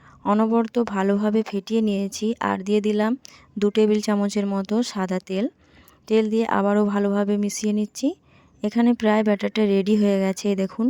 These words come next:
ঠিক এই রকম হবে। এবার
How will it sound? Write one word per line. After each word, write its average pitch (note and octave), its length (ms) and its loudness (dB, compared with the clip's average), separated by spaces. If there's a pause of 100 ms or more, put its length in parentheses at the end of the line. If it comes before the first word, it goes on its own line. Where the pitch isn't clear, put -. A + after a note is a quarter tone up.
(120)
ঠিক A#3 240 0
এই G#3 160 0
রকম G3 280 -2
হবে। G3 280 0 (1300)
এবার A3+ 240 4